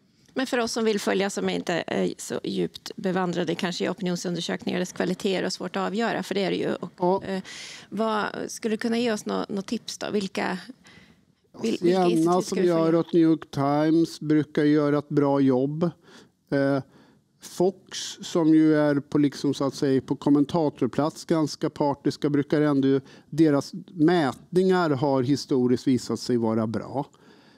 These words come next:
Speaker 2: Men jag skulle gå in på en sida som heter femhundratrettioåtta. Jag tror att det är N B C som är liksom ägare av sajten som mäter, som då lägger ihop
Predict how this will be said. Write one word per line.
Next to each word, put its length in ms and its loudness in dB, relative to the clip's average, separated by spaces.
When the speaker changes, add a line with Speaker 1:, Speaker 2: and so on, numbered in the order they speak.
Speaker 2:
Men 140 4
jag 160 4
skulle 260 2
gå 140 6
in 160 4
på 120 0
en 80 2
sida 320 2
som 140 -2
heter 200 -2
femhundratrettioåtta. 1080 -2
Jag 120 0
tror 100 -2
att 80 -4
det 120 2
är 40 2
N 120 4
B 100 2
C 380 0
som 500 2
är 160 0
liksom 300 0
ägare 480 2
av 100 2
sajten 600 -2
som 320 2
mäter, 680 2
som 240 2
då 160 4
lägger 380 4
ihop 320 2